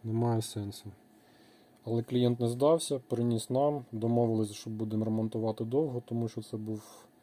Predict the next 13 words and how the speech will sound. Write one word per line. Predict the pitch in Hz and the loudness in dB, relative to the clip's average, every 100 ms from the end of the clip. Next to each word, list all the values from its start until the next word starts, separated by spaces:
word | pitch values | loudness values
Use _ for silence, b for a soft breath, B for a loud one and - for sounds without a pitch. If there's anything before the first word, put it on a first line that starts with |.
| B B B - | B B B -12
березень | 101 117 113 110 107 110 107 107 B B | 2 4 4 4 2 0 0 -4 B B
місяць, | 113 139 156 - 117 - - | -2 -2 0 -2 -2 -4 -4
навантаження | 110 113 113 117 110 110 | -2 0 0 0 2 0
було | 107 107 104 | 0 -2 -4
просто | - 147 127 | -2 -2 -4
капець | - 113 113 - | -8 -6 -6 -6
по | 113 | -4
інверторах, | 107 110 - 110 110 - B B B B B B | -2 -4 -4 -4 -4 -6 B B B B B B
і | 143 | -6
потрошку | 113 113 123 127 113 | -4 0 0 0 0
ми | 110 110 | 2 0
їх | 120 | 0
ремонтували. | 113 110 110 107 104 98 101 | -2 0 -2 -2 -4 -6 -8